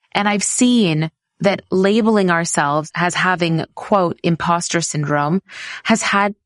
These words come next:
significant and detrimental effects on the way that people think about themselves and their abilities, because you've got great abilities. You have amazing experiences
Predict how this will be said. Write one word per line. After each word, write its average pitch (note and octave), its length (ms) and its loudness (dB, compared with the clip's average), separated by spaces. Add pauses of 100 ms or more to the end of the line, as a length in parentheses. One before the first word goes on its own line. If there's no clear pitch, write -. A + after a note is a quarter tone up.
(160)
significant A#3+ 640 2
and F3+ 160 0
detrimental G3 640 2
effects C4+ 360 0
on F#3+ 140 2
the F3+ 100 4
way G3 640 2
that G#3 200 0
people G#3+ 340 0
think - 260 -2
about G3+ 280 2
themselves - 640 -2 (320)
and G#3 140 4
their G#3+ 120 2
abilities, G#3 800 0 (380)
because G#3+ 380 0 (260)
you've A3 340 2
got G#3+ 480 0 (300)
great G#3+ 520 0
abilities. D#3 640 0
You F#3+ 120 2
have G3+ 180 0
amazing G#3+ 540 2
experiences D#3 960 0